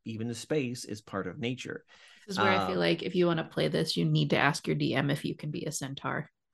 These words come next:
Speaker 1: Oh, for sure. Yeah, I just watched a video last night with my kids from Overly Sarcastic Productions, which if you haven't checked out, you really should, talking about the history of the Zodiac, and it was amazing. Uh, really, really good about how,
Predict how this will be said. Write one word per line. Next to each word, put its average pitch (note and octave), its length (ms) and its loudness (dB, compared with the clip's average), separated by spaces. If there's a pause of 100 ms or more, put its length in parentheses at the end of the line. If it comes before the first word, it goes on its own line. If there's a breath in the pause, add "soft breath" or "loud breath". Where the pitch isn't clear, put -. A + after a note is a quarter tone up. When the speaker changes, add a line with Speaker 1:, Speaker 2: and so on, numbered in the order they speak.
(340)
Speaker 1:
Oh, B2 360 2
for A2 240 -10
sure. A2+ 800 -6 (200 soft breath)
Yeah, A#2 220 0
I B2 100 0
just C#3 240 -4
watched G#2+ 320 0
a G#2+ 60 -4
video G2 340 -2
last F#2+ 280 -4
night G#2 100 -4
with G2 140 -6
my F#2 100 -10
kids G2 540 -6
from F#2 500 -6
Overly G#2+ 360 -6
Sarcastic - 440 -10
Productions, A2 560 -6
which - 340 -8 (100)
if G#2+ 100 -16
you G2 120 -4
haven't F#2+ 260 -2
checked F#2+ 220 -10
out, F#2+ 140 -4
you F#2 100 -6
really F#2 220 -8
should, G2+ 460 -2 (360 loud breath)
talking G#2 360 -4
about F#2+ 260 -2
the - 60 -8
history G#2 400 -6
of F#2+ 60 -8
the F2+ 100 -4
Zodiac, G2+ 640 -2
and G2+ 160 -4
it - 80 -14
was G#2+ 260 -8
amazing. F#2+ 840 -10 (100)
Uh, G2 140 -8
really, G#2 260 -2
really F#2 220 -8
good - 260 -6
about - 240 -8
how, F2+ 300 -6